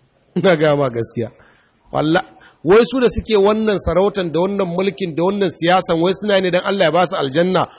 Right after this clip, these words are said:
ko su samu kuɗi. Sai su baka kuɗinsu. In ga ɗan siyasa ya baka kuɗi, yana sa ran zai samu abin da ya wuce haka ta dalilin ka ne. Amma in ya san ba abin da zai samu, ko ka kira shi a waya ba zai ɗauka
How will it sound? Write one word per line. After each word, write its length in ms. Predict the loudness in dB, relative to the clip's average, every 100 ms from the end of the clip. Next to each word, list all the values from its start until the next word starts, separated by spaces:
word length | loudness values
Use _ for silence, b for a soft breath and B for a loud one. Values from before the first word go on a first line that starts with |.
| B
ko 80 | 2 4
su 80 | 4
samu 200 | 2 2
kuɗi. 260 | -2 -4 -6 -10 _ _ _ _ _ _ _ _ _ _ _ _ _
Sai 220 | -6 -2 0
su 100 | 2
baka 200 | 2 2
kuɗinsu. 460 | 0 0 0 -2 -8 -12 _ _ _ _ _ _ _ _ _ -6
In 80 | -2
ga 80 | 0
ɗan 280 | 2 2 2
siyasa 460 | 4 4 4 4
ya 80 | 4
baka 260 | 4 2 0
kuɗi, 220 | -4 -2
yana 200 | 2 2
sa 160 | 2 2
ran 140 | 2 0
zai 100 | 0
samu 180 | 0 0
abin 280 | 0 -2 -2
da 60 | -2
ya 40 |
wuce 180 | 0 0
haka 160 | 0 0
ta 100 | 2
dalilin 420 | 2 2 2 0
ka 100 | -4
ne. 160 | -14 -20 _ _ _ _ _ _ _ _ _ -12
Amma 240 | -6 -4
in 60 | -2
ya 60 | -2
san 200 | -2 0
ba 160 | 0 0
abin 260 | -2 -2
da 80 | 0
zai 120 | 0 0
samu, 220 | -2 -4 -4
ko 140 | -4
ka 160 | -2 -4
kira 240 | -2 -2
shi 100 | -4
a 40 | -2
waya 220 | -2 0
ba 80 | -2
zai 120 | -4
ɗauka 300 | -6 -6 -8